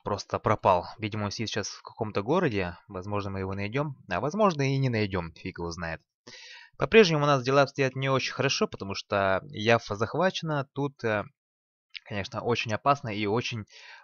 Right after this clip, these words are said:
очень-очень близко с нашим замком всё это дело. Враги тут просто кишат, конечно, их очень много. Но, в принципе, тут у нас есть, а, у, ам,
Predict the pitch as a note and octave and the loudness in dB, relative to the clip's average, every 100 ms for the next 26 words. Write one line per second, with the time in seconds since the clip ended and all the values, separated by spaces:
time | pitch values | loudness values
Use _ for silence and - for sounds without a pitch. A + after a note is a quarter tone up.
0 | - G#2+ - G2+ G2+ - G#2+ G2+ F#2+ F#2+ | -10 -8 -6 -6 -6 -6 -8 -8 -10 -6
1 | G2+ G#2+ B2 - G2+ - G#2 G2 G#2 F2+ | -2 -2 -2 -4 -6 -2 -2 -2 -6 -2
2 | A2+ A2+ G#2 F#2 F2+ F2 - - G2+ F#2 | 0 0 0 -4 -4 -8 -14 -10 -8 -6
3 | F2+ G2 F2+ F2 A2+ C3 B2 - B2+ B2 | -4 -2 0 2 4 4 2 0 0 0
4 | G#2+ - - D3+ D3+ - G2+ F#2 G#2 F#2+ | -4 -2 2 4 2 0 -6 -6 -4 -6
5 | - - - _ - A2 - G#2+ - G#2+ | -6 -18 -20 _ -8 -6 -4 -4 -4 -4
6 | B2+ B2 G#2 A#2 - A#3+ B3+ - A#2+ - | 0 0 0 -2 0 0 -2 -2 -2 0
7 | - C#3+ C#3+ C#3+ C#3 B2+ - B2 A2 G#2+ | -2 -2 0 2 0 0 -4 -2 0 -2
8 | - - A#2+ A#2+ A2 G#2+ - _ - G2 | -6 -4 2 4 2 -2 -16 _ -14 -8
9 | G2+ G2+ G2+ | -4 -4 -6